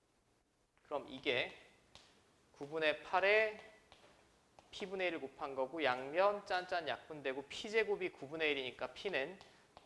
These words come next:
확률이므로 양수 삼분의 일 골라내시면 되고, 마-, 맞죠? 삼분의 일 골라내시면 되고 이제 뭐 시행 횟수. 자,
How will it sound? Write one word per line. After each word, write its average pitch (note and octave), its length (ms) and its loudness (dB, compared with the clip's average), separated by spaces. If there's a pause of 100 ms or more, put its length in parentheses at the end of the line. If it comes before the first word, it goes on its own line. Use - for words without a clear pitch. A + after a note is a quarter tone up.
(160)
확률이므로 F#3+ 840 0
양수 B2+ 500 -2 (920)
삼분의 F3 480 -4
일 D3+ 140 -2
골라내시면 B2+ 560 -6
되고, D3+ 500 -4 (720)
마-, - 220 -4
맞죠? - 300 -8 (960)
삼분의 G3+ 320 -2
일 - 80 -4
골라내시면 D3+ 500 2
되고 C3 200 -4
이제 G3+ 400 0 (120)
뭐 C#3+ 220 -4
시행 G#3+ 260 -2
횟수. A3 400 -4 (1600)
자, C#3 260 -2